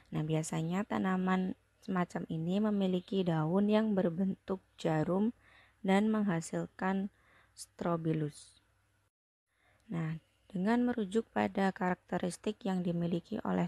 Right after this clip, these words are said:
tumbuhan di atas, maka dapat dipastikan bahwa kelompok tumbuhan tersebut termasuk ke dalam tumbuhan berbiji. Tumbuhan berbiji sendiri dibagi ke dalam dua subdivisi,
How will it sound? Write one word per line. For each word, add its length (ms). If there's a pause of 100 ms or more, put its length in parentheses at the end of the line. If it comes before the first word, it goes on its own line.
tumbuhan 480
di 80
atas, 600 (360)
maka 440
dapat 440
dipastikan 640
bahwa 320
kelompok 560
tumbuhan 480
tersebut 640 (440)
termasuk 640
ke 100
dalam 480
tumbuhan 640
berbiji. 640 (1120)
Tumbuhan 400
berbiji 400
sendiri 480
dibagi 560
ke 80
dalam 480
dua 240
subdivisi, 1120